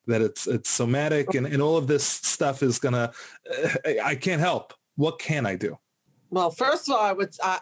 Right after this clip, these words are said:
Speaker 2: I wanna say to you, you're the person who's being rejected, right? What's, what's your instinct? What do you wanna do?
Speaker 1: Oh boy,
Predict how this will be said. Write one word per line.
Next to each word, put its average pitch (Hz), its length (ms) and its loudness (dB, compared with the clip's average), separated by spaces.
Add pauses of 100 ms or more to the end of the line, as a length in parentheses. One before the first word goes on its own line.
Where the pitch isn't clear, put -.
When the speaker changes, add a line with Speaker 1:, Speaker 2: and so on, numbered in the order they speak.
Speaker 2:
I 180 140 2
wanna 208 280 0
say 175 240 0
to 165 100 -2
you, 240 200 2
you're 180 240 2
the 190 100 0
person 175 340 0
who's 165 160 2
being 170 200 0
rejected, 165 460 2
right? 156 380 0 (220)
What's, 220 420 0
what's 226 300 2
your 233 80 4
instinct? 208 480 0
What 180 120 2
do 180 60 6
you 180 80 4
wanna 175 240 4
do? - 220 0 (260)
Speaker 1:
Oh 123 140 0
boy, 104 340 2